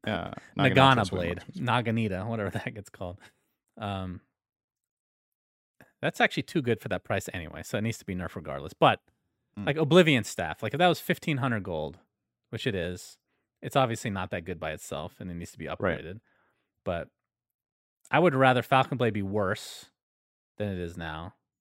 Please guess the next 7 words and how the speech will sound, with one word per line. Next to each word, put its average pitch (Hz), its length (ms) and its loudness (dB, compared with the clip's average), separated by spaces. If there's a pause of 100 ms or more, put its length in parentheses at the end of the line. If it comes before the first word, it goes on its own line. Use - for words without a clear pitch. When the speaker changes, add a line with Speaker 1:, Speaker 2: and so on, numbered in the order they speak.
(120)
Speaker 2:
and 95 140 -8
be 92 60 -6
upgradable. 78 580 -12 (1000)
Speaker 1:
Okay. 117 180 -6 (1800)
Speaker 2:
But 90 180 -2
it's, - 320 -10 (100)
again, 80 280 -10